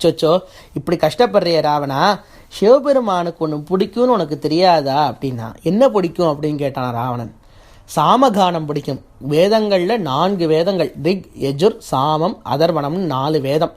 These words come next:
அதுல சாம வேதம் வந்து சாமகானம்பா. ஏன்னா, அந்த ஸ்-, சாம வேதமே வந்து பாட்டா பாடுவா. அந்த சாம வேதம் தான் சாம கானமா சிவனுக்கு ரொம்ப பிடிச்சதாச்சே. நீ ஒரு, உன் ராவணன் வந்து பெரிய வீண வித்வான் வேற.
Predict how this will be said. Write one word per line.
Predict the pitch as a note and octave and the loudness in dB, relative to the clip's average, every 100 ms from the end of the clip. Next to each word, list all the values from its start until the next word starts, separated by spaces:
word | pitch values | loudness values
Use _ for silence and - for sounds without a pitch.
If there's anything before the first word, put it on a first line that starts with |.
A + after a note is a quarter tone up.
| _ - - | _ -20 -8
அதுல | C#3 C3+ - | -6 -6 -4
சாம | C#3 D#3+ G#3+ B3 | 0 2 2 2
வேதம் | A3 F#3+ F3+ | 2 0 -2
வந்து | D#3+ G3 A3 | -2 -4 -4
சாமகானம்பா. | D3+ F3+ G#3 E3+ D3+ D3+ G3 G#3 G#3+ F3 C#3+ D3+ | 0 2 0 0 0 2 2 2 2 0 -2 -2
ஏன்னா, | D3+ | 0
அந்த | G#3 G#3+ C#3+ | 0 0 -4
ஸ்-, | - - - B2+ C#3 C#3 | -8 -20 -14 -8 -6 0
சாம | D#3 A3+ G#3 | 2 2 2
வேதமே | F3+ A3 A3 B3 | 2 0 0 0
வந்து | A3 B3 | 0 -2
பாட்டா | - E3 F#3+ G3 B3+ A#3 | 0 2 2 2 0 2
பாடுவா. | E3+ D#3 B2+ A#2+ - - - - - | -2 -4 -6 -8 -10 -16 -20 -18 -6
அந்த | D3 C#3 | -4 -2
சாம | D3 F3 B3 A#3 | 2 2 4 2
வேதம் | F#3+ G3 F#3 | 0 -2 0
தான் | A3+ A#3 | 0 0
சாம | D#3+ F#3 | 0 2
கானமா | G#3 D#3+ D3+ F#3+ A#3+ A#3+ B3+ - | 0 0 2 4 4 2 0 -2
சிவனுக்கு | G3 A3 - E3 C#3 | -2 -2 -4 -8 -6
ரொம்ப | C#3+ F3 G#3+ F3+ | -4 0 0 -2
பிடிச்சதாச்சே. | F3+ - E3+ D#3 D3+ D3+ E3 F3+ - - - | -2 0 2 2 0 2 2 0 -6 -18 -6
நீ | D3+ | -2
ஒரு, | C#3+ C#3+ C3+ | -2 -2 -6
உன் | C3+ D#3 C#3+ | -2 -2 0
ராவணன் | D3 G#3+ A#3 | 2 2 2
வந்து | G3+ F#3+ | 0 -2
பெரிய | F3+ G#3 E3 - | 0 -2 -2 -4
வீண | F3 C4 C4 | 2 4 4
வித்வான் | F#3 D3 D3+ C3 | 2 -2 -2 -2
வேற. | A#2+ A#2 | -4 -6